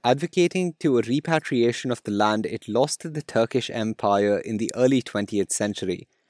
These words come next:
and a material compensation for the victims of the genocide, but both requests have been rebuffed by Turkey. Due to this,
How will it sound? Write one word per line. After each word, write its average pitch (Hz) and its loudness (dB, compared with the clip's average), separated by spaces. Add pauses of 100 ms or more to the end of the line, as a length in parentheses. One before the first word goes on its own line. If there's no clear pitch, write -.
(120)
and 139 2
a - 6
material 190 2
compensation 135 -2
for 123 -4
the 107 -2
victims 117 -2
of 104 -6
the 104 4
genocide, - -2 (440)
but 120 4
both 185 4
requests 131 2
have 135 2
been 123 2
rebuffed 127 2
by 110 6
Turkey. - 0 (1300)
Due 208 4
to 185 -6
this, 98 -2